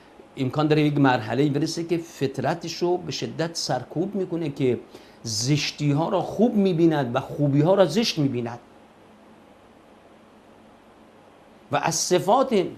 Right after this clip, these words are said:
منافقین وقتی که خداوند یاد می‌فرمان، اینه که امر به منکر می‌کنن، و نهی از معروف.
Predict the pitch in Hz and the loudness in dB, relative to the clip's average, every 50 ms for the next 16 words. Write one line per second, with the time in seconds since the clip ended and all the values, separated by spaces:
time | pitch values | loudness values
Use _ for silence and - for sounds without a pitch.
0 | - - - - - - - - - - - - - - - 151 147 151 156 156 | -16 -20 -20 -20 -20 -20 -20 -20 -20 -20 -20 -20 -8 -2 2 4 6 6 6 6
1 | - 151 151 208 208 208 202 - 202 - 190 - - 175 143 143 143 143 185 208 | 4 2 2 2 2 2 0 -2 -4 -4 -4 0 2 2 4 4 4 4 2 2
2 | 208 160 147 139 139 143 139 139 - 139 135 170 196 220 220 226 220 220 226 226 | 2 2 2 0 0 0 -2 -4 -2 -4 -4 -2 0 0 0 0 0 0 -2 -2
3 | 233 226 - - - - - - - - - - - - - - - 190 226 254 | -2 -4 -8 -14 -20 -20 -20 -20 -20 -20 -20 -20 -20 -20 -10 -2 2 4 4 6
4 | 247 226 202 202 175 175 170 165 160 156 156 151 156 196 226 254 247 240 226 208 | 6 6 6 8 8 8 8 8 6 4 2 2 2 2 2 2 2 2 0 0
5 | 202 202 196 202 202 202 202 202 - - - - - - - - - 120 143 139 | 0 0 2 2 2 2 0 -2 -8 -14 -20 -20 -20 -20 -20 -12 -4 0 4 4
6 | 156 208 202 208 202 180 160 151 131 147 156 143 143 139 147 139 - - - | 6 6 6 4 4 4 4 2 2 2 2 2 2 0 0 -2 -4 -8 -14